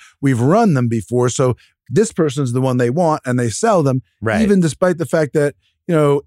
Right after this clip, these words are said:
Speaker 1: it, it, it was so incredibly uneventful and banal. And I thought, like, "If I can make my life as boring as possible, perhaps this will stop being a part of my life," because it really isn't something I ever craved or wanted or even liked, like, extra attention. I'm self-conscious. I don't like it. I'm not that comfortable.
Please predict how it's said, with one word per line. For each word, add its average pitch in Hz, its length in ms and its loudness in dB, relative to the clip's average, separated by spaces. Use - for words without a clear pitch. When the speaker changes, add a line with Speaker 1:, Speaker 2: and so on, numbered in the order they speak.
Speaker 1:
it, 160 200 -8
it, 147 180 -10
it 165 100 -4
was 139 180 -2
so 160 260 0
incredibly 123 840 -2
uneventful 110 560 -4
and 101 100 -4
banal. 113 360 -2
And 127 80 -2
I 135 80 -2
thought, 175 280 -4
like, 135 180 -2
"If - 60 -8
I 349 60 -4
can 277 100 -4
make 170 160 0
my 143 160 0
life 135 340 0
as 117 140 -4
boring 131 480 0
as 107 100 -2
possible, 117 640 -4
perhaps 180 260 -2
this 147 260 -4
will 135 120 -2
stop 143 320 -2
being 135 180 -2
a 120 60 -4
part 175 220 0
of 127 40 0
my 117 100 -2
life," 98 200 -6
because 131 220 -6
it 202 160 -8
really 202 300 0
isn't 165 180 -2
something 139 300 -4
I 131 140 0
ever 120 180 -2
craved 127 320 -2
or 113 80 -2
wanted 123 300 -2
or 110 100 -10
even 131 220 -4
liked, 151 320 -4
like, 107 160 -6
extra 135 380 -4
attention. 135 580 -6
I'm 104 200 -8
self-conscious. 139 840 -4
I 95 60 -8
don't 117 300 -6
like 113 260 -6
it. 123 160 -2
I'm 95 140 -8
not 131 240 -4
that 113 180 -6
comfortable. 113 580 -4